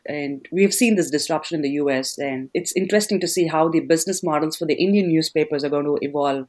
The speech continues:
as well. You know, it's, it's very interesting when I look back at my childhood days,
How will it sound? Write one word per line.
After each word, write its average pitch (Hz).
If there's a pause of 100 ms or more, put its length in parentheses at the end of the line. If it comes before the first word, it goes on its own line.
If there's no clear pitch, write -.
(100)
as 139
well. 156 (500)
You 185
know, 208
it's, 190
it's 208
very 226
interesting 196
when 180
I 185
look 180
back 175
at 165
my 170
childhood 165
days, 170